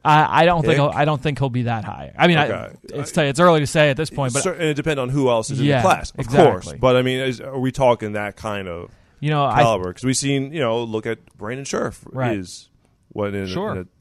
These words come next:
Speaker 2: you know, top five
Speaker 1: Right.
Speaker 2: this year. So
Speaker 1: Well, you look at Turk, and he's, he's six six, two hundred eighty-five pounds. So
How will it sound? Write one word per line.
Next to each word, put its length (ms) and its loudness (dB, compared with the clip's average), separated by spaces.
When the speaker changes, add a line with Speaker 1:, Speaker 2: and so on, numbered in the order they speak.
Speaker 2:
you 60 -8
know, 120 -12
top 340 -8
five 380 -10
Speaker 1:
Right. 300 -2
Speaker 2:
this 240 -4
year. 240 -12
So 420 -10
Speaker 1:
Well, 200 0
you 340 -6
look 100 -4
at 100 -10
Turk, 220 -6
and 100 -6
he's, 200 -8
he's 160 -4
six 340 -8
six, 280 -8
two 160 -6
hundred 280 -8
eighty-five 480 -6
pounds. 320 -8
So 200 -8